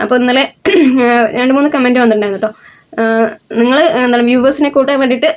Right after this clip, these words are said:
<clears throat> എന്താണ് പറയുന്നുണ്ടല്ലോ, നിങ്ങൾക്ക് വ്യൂ, വ്യൂ, വ്യൂസ് ഒന്നും ഇല്ലല്ലോ എന്ന് പറയണ്ടായിരുന്നു.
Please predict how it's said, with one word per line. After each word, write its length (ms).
<clears throat> 680
എന്താണ് 220
പറയുന്നുണ്ടല്ലോ, 440
നിങ്ങൾക്ക് 240
വ്യൂ, 340
വ്യൂ, 180
വ്യൂസ് 380
ഒന്നും 140
ഇല്ലല്ലോ 320
എന്ന് 160
പറയണ്ടായിരുന്നു. 400